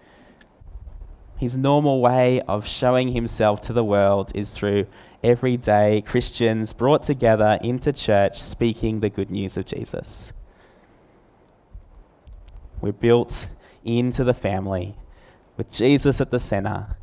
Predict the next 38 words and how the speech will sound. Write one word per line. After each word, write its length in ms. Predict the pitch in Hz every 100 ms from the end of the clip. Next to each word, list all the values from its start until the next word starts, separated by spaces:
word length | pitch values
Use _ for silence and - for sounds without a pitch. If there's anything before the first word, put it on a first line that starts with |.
| - _ -
with 140 | 117 -
the 100 | 123
word 580 | 110 120 139 143 135
as 140 | 101 117
the 100 | 104
foundation 680 | - 117 110 113 113 110 110
for 200 | - 113
all 140 | 117
we 100 | 120
do, 460 | 120 92 95 98 104 _ _ _ _ -
that 280 | 113 113 113
more 420 | 120 127 131 135
people 440 | - 104 104 101
might 260 | 101 98 -
be 140 | 101
brought 360 | - 104 101 -
in 440 | 107 101 95 92 - - _ -
through 140 | 104
the 120 | 101 98
work 320 | 98 98 -
and 160 | 95 95
witness 640 | - 98 113 - - -
of 120 | 110
Jesus 520 | - 104 98 98 107 -
through 240 | - 98
his 220 | 110 -
church. 480 | - - - - - - - - _ _ _ _ _ _ _ _ _ _ _ _ _ _ -
So 120 | - 135
as 140 | 143
we 60 | 151
get 120 | 196
to 60 | 214
the 120 | 175
end 120 | 139
of 60 | 135
the 80 |
passage 480 | 127 117 113 127 123
now, 420 | 107 104 135 185